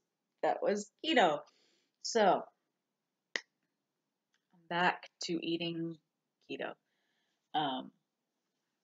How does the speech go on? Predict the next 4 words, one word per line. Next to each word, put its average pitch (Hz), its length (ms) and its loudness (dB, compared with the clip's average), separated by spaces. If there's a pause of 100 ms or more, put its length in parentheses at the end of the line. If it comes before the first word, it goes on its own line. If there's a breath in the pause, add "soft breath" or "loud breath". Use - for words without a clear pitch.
(3500)
I'm 160 120 -20
happy 131 220 -8
about 107 180 -10
that. - 100 -16